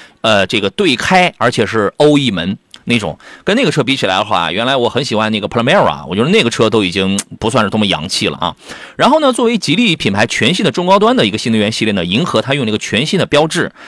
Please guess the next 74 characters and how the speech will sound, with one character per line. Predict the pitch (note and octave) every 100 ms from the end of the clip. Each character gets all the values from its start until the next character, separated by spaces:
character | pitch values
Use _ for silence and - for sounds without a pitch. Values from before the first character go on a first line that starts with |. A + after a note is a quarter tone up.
| - -
呃， | - G2
两 | G#2 G2
年 | G#2
内 | E3 A#2 -
推 | C3 C3
七， | - E3+ -
它 | - C#3+ F#2+ A#2+
推 | - D3
七 | -
款 | C3 F2+
产 | G2+
品， | B2 E2 - -
其 | -
中 | C#3+
有 | C#3+ F#2+
四 | - G3+
款 | C3+ E2 B1+
是 | -
叫 | - F2
智 | - G3
能 | G2+ A#2+
电 | - G3+ G#2+
混 | D#2+ E2+
L | F#2 C#3
系 | - A2
列。 | F2+ - _ -
首 | - -
款 | G#3 D#3
电 | A3 B2+
混 | -
S | A2 -
U | A2+
V |
就 | G#2+
是 | G2 F2
银 | G#2 A#2+
河 | G#2+
的 | G2+
L | G#2+ G2
七 | E2+ -
嘛， | A#2 - - -
首 | - F3+
款 | D3+
电 | A2 D#3+
混 | G#2+
轿 | F#2 - A2
车 | C3
是 | B2+ G#2+ F#2
银 | A#2+
河 | -
L | - A2+ C#3
六 | G3+ - - -
，L | B2 E3 A3+
六 | C4
呢 | A#2+
将 | G2+ G#2+
在 | G2 F#2
今 | F2+ A2+
年 | G2+
的 | G2+
第 | D3
二 | D3+ C3
啊 | G#2+
或 | A2+
者 | A2
第 | G#2
三 | A2+ F#3+
季 | G3+
度 | A2
分 | - A2+
别 | G#2
交 | G2
付 | - F2
啊。 | D2